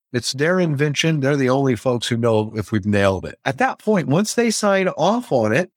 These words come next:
we will then start getting our marketing ducks in a row. And that generally starts with research.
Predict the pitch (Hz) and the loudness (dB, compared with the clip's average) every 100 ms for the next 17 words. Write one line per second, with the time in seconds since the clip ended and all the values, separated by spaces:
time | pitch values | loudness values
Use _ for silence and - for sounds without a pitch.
0 | - - - 143 233 208 139 123 165 202 | -18 -18 -2 0 2 0 0 -2 0 2
1 | 165 135 - 147 120 147 147 135 123 123 | 0 0 0 0 0 0 2 2 2 2
2 | 131 143 143 123 113 104 123 113 113 - | 2 0 0 0 0 -4 -4 0 0 0
3 | - 107 104 101 90 80 69 - - 127 | 0 2 2 2 2 0 -6 -12 0 2
4 | 214 - 117 185 196 185 165 - 151 147 | 2 -2 0 2 4 4 2 0 0 0
5 | - 135 127 131 113 98 - - - | -2 -2 2 2 2 -2 -4 -12 -14